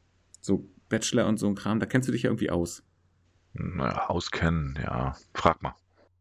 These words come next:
Speaker 1: Bei was würdest du denn mal mitmachen? Also, bei welcher Reality-Show oder in welcher Serie würdest du mitspielen?
Speaker 2: In welcher Serie?
Speaker 1: Mhm. Also würdest du lieber so eine, so eine, so ein, weiß ich, wie heißt er denn hier? Sommerhaus der Stars?
Speaker 2: Nee,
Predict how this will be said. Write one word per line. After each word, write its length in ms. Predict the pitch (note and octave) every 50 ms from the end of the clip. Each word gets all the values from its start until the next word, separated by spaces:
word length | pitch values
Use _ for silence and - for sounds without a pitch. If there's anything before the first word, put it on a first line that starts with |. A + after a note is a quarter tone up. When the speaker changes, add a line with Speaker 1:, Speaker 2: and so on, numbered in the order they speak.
| _ _ _ _ _ _ _ _ _ _ _ _ _
Speaker 1:
Bei 260 | - - G#2+ A2 G#2
was 280 | G2 B2+ E3 D#3 - -
würdest 340 | D#3 C#3+ C#3+ C3+ - - -
du 100 | F#3+ -
denn 180 | - C3 F#2+
mal 160 | F2 F2 E2+
mitmachen? 640 | E2+ F2 E2 - - - - D2+ - - - - - - _ - _
Also, 340 | - G#2+ F#2+ F#2 D#2+ - - _ _ _ _ _ _ _ _ _ _ _ _ _ -
bei 360 | - - G2 F#2+ G2 E2 - -
welcher 260 | G2 G#2+ G#2+ A#2 G#2+ F2+
Reality-Show 680 | F#2+ F#2 F2+ F2+ G2 C3 C#3 - D#3 D3+ - - D#3 -
oder 220 | A#2 B2+ C3 G2+
in 140 | F2 A#2 A2+
welcher 280 | A#2 A#2+ B2+ B2+ G#2+
Serie 500 | F#2+ F#2 F2+ G2 A#2+ D3 D#3 C#3 G#2+ E2+
würdest 320 | D#2 E2+ E2 E2+ - - -
du 60 | F2
mitspielen? 760 | E2 D#2 D2+ - - - - - - D2+ C#2+ D2 - - - - _ _ _ _ _ _ _ _ _ - - - - -
Speaker 2:
In 100 | - - -
welcher 220 | D#2 D2 - D2
Serie? 580 | C2+ - - D2 D#2 F2 F2+ E2+ D2 B1+ B1+ C2+ C#2+ -
Speaker 1:
Mhm. 460 | F#2+ F#2+ F2+ F2 E2 E2 F#2 B2 - - _ _ _
Also 220 | - G#2+ G2+ G2+ G2
würdest 200 | C3 C3 C3 -
du 60 | C3
lieber 240 | C3 C3 C3 C3+ A#2+
so 80 | G#2+
eine, 100 | A#2 A2+
so 120 | G2+ G#2 G#2+
eine, 120 | G#2 G2 G2
so 140 | G2 F2 E2+
ein, 220 | - F2 F#2+ - _
weiß 160 | - G#2+ -
ich, 280 | - G2+ - - - - -
wie 120 | - A#2+ A#2
heißt 180 | C3 C#3+ C#3+
er 60 | C#3 A#2+
denn 120 | G#2 G2
hier? 180 | G2 - G2+ F#2+
Sommerhaus 460 | F#2+ G#2 A2+ B2 - B2 B2+ C3 B2+
der 120 | B2+ A2+ A2
Stars? 580 | - - G#2+ G2+ A#2 C3+ D#3 E3+ - - - - - - - - - _
Speaker 2:
Nee, 280 | - G2+ F2+ E2 C#2+